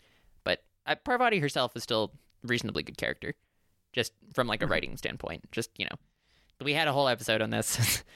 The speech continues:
Speaker 1: <laughs> cultural appropriation and
Speaker 2: <laughs>
Speaker 1: fate
Speaker 2: Right.
Speaker 1: and all of that. But
Speaker 2: Yeah.
Speaker 1: I, I like it when it's more, like,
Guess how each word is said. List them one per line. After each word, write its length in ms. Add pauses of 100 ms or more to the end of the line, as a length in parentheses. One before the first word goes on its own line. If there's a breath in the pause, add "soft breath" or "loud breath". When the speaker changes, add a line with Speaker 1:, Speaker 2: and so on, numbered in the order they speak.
(160 loud breath)
Speaker 1:
<laughs> 260
cultural 320
appropriation 540
and 80
Speaker 2:
<laughs> 40
Speaker 1:
fate 140
Speaker 2:
Right. 80
Speaker 1:
and 100
all 140
of 60
that. 220 (840)
But 240 (120)
Speaker 2:
Yeah. 200 (260)
Speaker 1:
I, 220
I 160
like 260
it 220
when 260
it's 220
more, 960
like, 340